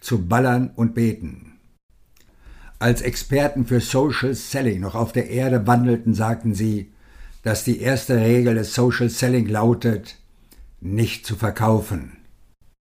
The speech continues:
Auch wenn sie sich in Bezug auf die Fähigkeit von Social Selling, neue Möglichkeiten zu schaffen, geirrt haben, so hatten sie doch recht damit,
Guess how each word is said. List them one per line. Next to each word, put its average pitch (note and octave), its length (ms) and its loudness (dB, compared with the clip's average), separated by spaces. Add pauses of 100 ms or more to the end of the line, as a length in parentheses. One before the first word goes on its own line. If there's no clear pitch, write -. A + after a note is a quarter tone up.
(1080)
Auch A2+ 280 2
wenn B2 160 4
sie A#2+ 100 2
sich A#2 220 -2
in A#2 100 6
Bezug A2+ 460 -2
auf A2 160 -4
die G#2 120 -2
Fähigkeit A2 760 -4
von G2+ 180 -6
Social A#2 460 0
Selling, G#2+ 560 -4 (680)
neue A#2+ 360 4
Möglichkeiten A#2+ 840 2
zu A2 160 -2
schaffen, A2 600 -2 (220)
geirrt E3+ 580 0
haben, F#2+ 560 -2 (640)
so G#2 180 -4
hatten A2+ 220 0
sie A2+ 160 2
doch G2 260 -4
recht A#2+ 320 -2
damit, B2+ 460 0